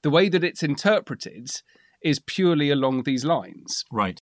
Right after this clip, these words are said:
Speaker 1: Even though the historical and archaeological evidence, or the archaeological evidence, doesn't necessarily support it. So, um, Banpo was discovered in the nineteen fifties when this communist idea of,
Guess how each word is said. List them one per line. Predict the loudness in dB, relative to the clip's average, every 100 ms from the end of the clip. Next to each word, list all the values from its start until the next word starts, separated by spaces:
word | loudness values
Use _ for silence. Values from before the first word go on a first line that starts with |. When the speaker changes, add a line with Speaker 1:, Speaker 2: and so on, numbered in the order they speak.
| _
Speaker 1:
Even | 0 6 6 8
though | 6 4 0
the | -4 -4
historical | -4 0 0 0 -2
and | -2
archaeological | -2 -2 -2 -2 -4 -2
evidence, | 0 0 -4 -8 -4
or |
the | -2
archaeological | -2 0 -2 -2 -6 -8
evidence, | -8 -12 -8 -6
doesn't | -2 -2 -2 -4
necessarily | -6 -4 -6 -2 -2 -2 -6
support | -8 -8 -8 -10 -12
it. | -18 -20 _ _ _ -20 -20 -18
So, | -6 2 4 4 0 -2
um, | -2 0 -2 -4
Banpo | 2 2 4 2
was | 0
discovered | -2 0 0
in | 2
the |
nineteen | 2 2 -2 -4
fifties | -4 -4 -10 -6
when | -4
this | -4
communist | -4 -2 -2 -2 -2
idea | -4 -2 -2 -4 -4
of, | -4 -4 -8